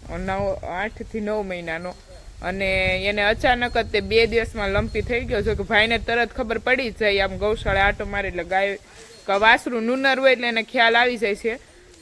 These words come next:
તો એણે ટ્રીટમેન્ટ તો એની ચાલુ કરી જ દીધી હતી બે દિવસથી. પણ આજ સવારમાં જે અહીંયા ભાઈ કામ કરે છે, એનો કોલ આવ્યો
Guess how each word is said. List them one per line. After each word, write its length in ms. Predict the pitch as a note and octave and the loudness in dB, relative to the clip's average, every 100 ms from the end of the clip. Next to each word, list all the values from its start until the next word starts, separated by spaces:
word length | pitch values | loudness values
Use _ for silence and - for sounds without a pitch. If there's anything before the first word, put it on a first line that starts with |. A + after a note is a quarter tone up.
| - | -2
તો 60 | G#3+ A3 A#3+ | 0 2 2
એણે 160 | C4 B3+ B3 | 2 2 0
ટ્રીટમેન્ટ 560 | B3 C4 - C4+ C4 C4+ | -2 -4 -2 -2 0 2
તો 60 | |
એની 240 | B3+ B3 B3 | 2 2 4
ચાલુ 260 | A#3+ B3+ | 4 2
કરી 280 | A#3+ B3+ C4+ | 0 0 0
જ 80 | G3 | -2
દીધી 240 | G#3 G#3 | -6 -6
હતી 160 | G#3+ B3 G#3 | -6 -8 0
બે 180 | A#3+ A3 | 2 2
દિવસથી. 420 | G#3+ G3 - F#3 | 0 -2 -4 -4
પણ 140 | F#3 F#3 | 0 2
આજ 280 | F#3+ A3+ A#3+ A3+ A3 A3+ | 4 4 2 2 2 0
સવારમાં 600 | A3+ A#3 A#3 A3 G#3+ G#3 | 2 2 2 0 -2 -2
જે 120 | A#3+ | 0
અહીંયા 280 | A3 G#3+ G3+ | 0 -2 0
ભાઈ 180 | A3+ G3+ | 2 2
કામ 180 | A3 A3 | 2 0
કરે 220 | A3 A#3+ B3+ | 0 -2 -2
છે, 80 | A3+ | -4
એનો 140 | G3 | -8
કોલ 340 | F3+ G#3 G3+ F#3 | -4 0 0 0
આવ્યો 160 | F#3+ | -2